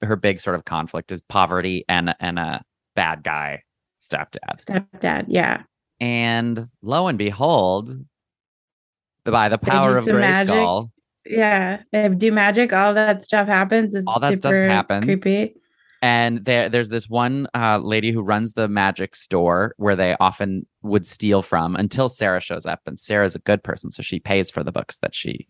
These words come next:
Speaker 1: uh, uses.
Speaker 2: Yeah.
Speaker 1: And, uh, she says, "Be careful what you do because the law of nature is what you put out into the world, you'll get back times three."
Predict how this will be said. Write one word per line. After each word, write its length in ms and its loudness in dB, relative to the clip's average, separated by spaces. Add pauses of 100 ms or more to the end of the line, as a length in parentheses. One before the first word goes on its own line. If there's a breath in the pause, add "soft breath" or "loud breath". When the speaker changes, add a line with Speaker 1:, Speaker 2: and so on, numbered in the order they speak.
(140)
Speaker 1:
uh, 180 -10
uses. 180 -2
Speaker 2:
Yeah. 320 0 (640 soft breath)
Speaker 1:
And, 600 0 (520)
uh, 580 2 (720)
she 260 -6
says, 440 0
"Be 120 -8
careful 800 0
what 340 -2
you 280 -4
do 580 2
because 480 -4
the 140 -2
law 220 2
of 120 -2
nature 400 -6
is 180 -8
what 180 -2
you 80 -6
put 220 -6
out 180 2
into 160 -10
the 120 -2
world, 260 0
you'll 140 -6
get 180 -8
back 240 -4
times 320 -10
three." 500 -10